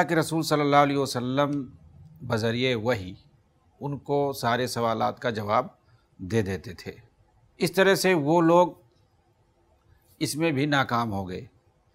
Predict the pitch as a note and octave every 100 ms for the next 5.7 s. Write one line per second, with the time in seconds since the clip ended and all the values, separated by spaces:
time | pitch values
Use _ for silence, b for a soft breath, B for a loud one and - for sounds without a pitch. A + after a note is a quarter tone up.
0 | _ _ C3+ G3+ A3 F#3+ F#3 D#3+ F#3 D#3+
1 | D3 C#3 E3 E3 D3 D#3 D#3 C#3 C#3 B2+
2 | B2 C#3 B2+ B2+ A2+ D3+ D3 C3+ C3 C3+
3 | B2+ A2+ A2+ B2 B2 A#2+ B2+ B2 D3+ C#3
4 | A#2+ A2 G#2+ - A2 F#2+ - F#2 B2 A#2+
5 | C#3+ C3+ C3+ C3+ C3+ C3+